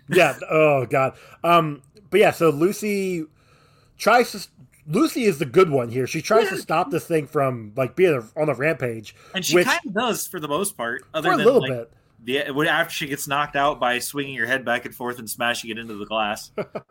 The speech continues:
Speaker 2: Um, I, what I right here for a runaway, you know, tractor machine, uh, it sure is going on and doing a lot of circles,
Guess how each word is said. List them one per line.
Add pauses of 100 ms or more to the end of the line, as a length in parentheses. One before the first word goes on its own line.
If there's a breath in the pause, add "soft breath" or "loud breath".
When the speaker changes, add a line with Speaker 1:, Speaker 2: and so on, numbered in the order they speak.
(920 loud breath)
Speaker 2:
Um, (180)
I,
what
I
right
here
for
a
runaway, (580)
you
know,
tractor (540)
machine, (440 soft breath)
uh,
it
sure
is
going
on
and
doing
a
lot
of
circles,